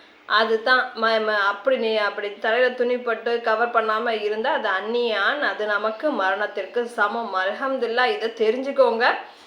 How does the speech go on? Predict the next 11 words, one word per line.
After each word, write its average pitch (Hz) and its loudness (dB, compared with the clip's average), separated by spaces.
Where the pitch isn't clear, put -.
முஸ்லிம் 277 2
மக்கள் 254 4
தான் 285 4
இதை 240 2
mostly 277 2
தெரிஞ்சுக்கணும். 240 0
சில 247 4
ஊர்ல 262 4
கண்ணை 220 2
மட்டும் 220 2
காமிச்சு, 233 4